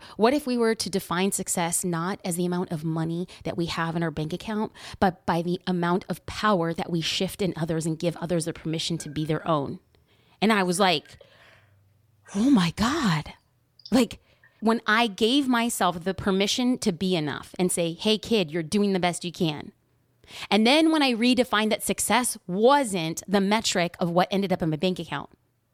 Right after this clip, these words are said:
that the metric was, who am I helping and how am I shifting? That all of a sudden, in this weird paradoxical nature that we work in, the more I served others and the more I let myself be, the wildness of my business took off.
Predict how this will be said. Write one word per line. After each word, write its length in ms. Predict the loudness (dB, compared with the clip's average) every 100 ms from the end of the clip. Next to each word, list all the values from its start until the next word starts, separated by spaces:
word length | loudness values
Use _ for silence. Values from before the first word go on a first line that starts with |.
| _ _ _ _ _ -20 -20 -4
that 120 | -2 2
the 100 | 2
metric 460 | 4 2 2 0
was, 220 | 0 -2 -2 -2
who 240 | 2 2 2
am 140 | 2
I 80 | 2
helping 400 | 0 -2 0 2
and 80 | 2
how 220 | 0 0
am 120 | 2 0
I 100 | -2
shifting? 600 | -4 -4 -6 -8 -8 -12 -16 _ -2
That 160 | 0 2
all 200 | 4 4
of 60 | 4
a 80 | 2
sudden, 320 | 2 2 2
in 100 | 0
this 140 | 0
weird 280 | 2 2 0
paradoxical 720 | 0 0 2 0 0 0 2
nature 340 | 2 2 0
that 140 | 0 0
we 80 | 2
work 200 | 0 2
in, 120 | 2
the 80 | 2
more 280 | 4 4 4
I 120 | 2
served 460 | 0 2 2 2 0
others 320 | 0 2 2
and 80 | 2
the 60 |
more 200 | 2 2
I 80 | 2
let 200 | 2 0
myself 400 | 0 0 -2 -2
be, 320 | 0 2 2 0 -12 -14 0
the 140 | 2
wildness 1300 | 2 -2 -2 2 4 6 4 0 -8 -2 2 2 0
of 100 | -2
my 140 | 0
business 260 | 0 -2 -4
took 160 | -4
off. 260 | -6 -8 -12